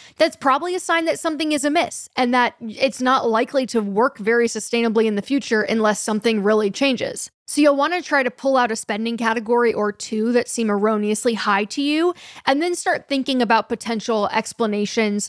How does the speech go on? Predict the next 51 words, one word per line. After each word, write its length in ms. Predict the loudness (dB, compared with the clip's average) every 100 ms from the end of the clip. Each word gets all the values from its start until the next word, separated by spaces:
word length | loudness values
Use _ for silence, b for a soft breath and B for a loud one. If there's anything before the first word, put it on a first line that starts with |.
| -2
solutions, 800 | 0 0 0 -4 -2 -2 -2 -2
the 100 | 0
same 240 | 2 4
way 140 | 4
I 80 | 2
just 220 | -2 -4
highlighted 420 | -2 0 0 -2 -4
a 60 |
couple 400 | -4 -4 -2 -4
that 240 | -2 -4 -6 -2
popped 240 | -2 -2
out 160 | -6 -4
for 140 | -6
us. 280 | -6 -10 -20 _ _
And 120 | 0 2
then 120 | 2
once 200 | 0 -2
you've 120 | -8
spent 280 | -2 -2 0
enough 200 | -4 -2
time 240 | -2 -2
with 140 | -2 -4
the 40 |
data 320 | 0 2 0
to 140 | -2 -4
feel 240 | -2 -2
good 420 | 0 2 4 4
about 300 | 0 -4 -4
setting 320 | -4 -2 -2
your 100 | -4
twenty 260 | -4 -4 -4
twenty-four 440 | -4 -4 -2 -2
spending 360 | -2 -2 -2 -4
plan, 380 | -2 0 0 -2 B B B
you 140 | 2
can 160 | 2 0
fill 280 | 0 0 2
out 300 | 0 0 -2
that 260 | -2 -2 -4
Read 340 | -6 -6 -4
Me 160 | -2 -2
First 500 | -2 -2 -2 -10 -10
tab 640 | 0 2 4 0 -2 -8 b b
of 160 | -4 -2
your 180 | -2 -2
fresh 420 | -2 -2 -2 -6
blank 440 | -6 -4 -4 -4
twenty 260 | -4 -2 -2
twenty-four 460 | -2 -2 2 2
wealth 260 | 4 0 -2
planner 380 | -4 -2 -2